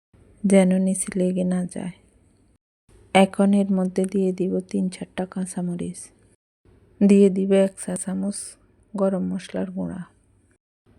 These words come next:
এবার সব কিছু ভালোভাবে মিশিয়ে তিন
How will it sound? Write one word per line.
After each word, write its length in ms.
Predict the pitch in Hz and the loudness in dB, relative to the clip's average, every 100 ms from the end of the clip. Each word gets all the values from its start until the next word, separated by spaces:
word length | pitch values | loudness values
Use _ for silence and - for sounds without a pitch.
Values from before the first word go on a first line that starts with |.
| _ - | _ 2
এবার 340 | 202 190 196 | 4 4 2
সব 240 | - 196 190 | 2 -2 -2
কিছু 200 | - 185 202 | -6 -6 -2
ভালোভাবে 520 | 190 190 185 185 190 | -2 -4 -4 -4 -4
মিশিয়ে 480 | 190 180 - 185 190 220 _ _ _ _ _ _ - - | -4 -6 -6 -6 -6 -8 _ _ _ _ _ _ -6 4
তিন 160 | 196 | 4